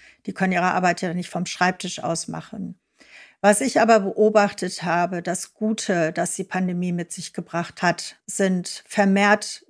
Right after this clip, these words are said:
Dialoge zwischen Führungskräfte und Mitarbeitenden,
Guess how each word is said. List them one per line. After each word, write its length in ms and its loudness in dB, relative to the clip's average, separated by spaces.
Dialoge 680 0
zwischen 400 -6
Führungskräfte 840 -6
und 200 -4
Mitarbeitenden, 960 -4